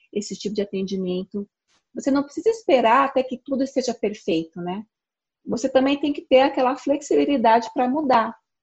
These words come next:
E, e no meio do caminho, né? Se você achou que no início você só ia trabalhar com médicos e no outro caminho, se não, agora eu tô trabalhando com fotógrafos, por exemplo, tem que ter essa flexibilidade, né? No começo, pode parecer que você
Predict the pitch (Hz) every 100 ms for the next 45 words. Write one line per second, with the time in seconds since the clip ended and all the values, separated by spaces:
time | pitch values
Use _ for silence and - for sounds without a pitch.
0 | _ _ _ _ - 247 240 247 254 269
1 | 277 277 285 302 302 277 254 226 214 220
2 | 214 220 233 240 - 220 226 214 233 233
3 | 208 - 202 - 208 - 196 220 226 202
4 | 202 185 - _ _ - 233 233 247 196
5 | 208 240 - 220 214 214 226 - 220 220
6 | 247 220 208 208 214 220 196 - 185 196
7 | 208 208 196 190 202 190 180 175 - _
8 | - 208 220 196 - 180 220 220 196 -
9 | - 185 180 180 196 240 - - _ _
10 | _ _ _ _ _ 233 247 - 269 269
11 | 269 254 269 247 285 269 190 175 196 196
12 | 220 - 247 233 277 320 - 196 _ _
13 | _ _ _ _ _ 202 202 - 226 214
14 | 220 220 220 220 214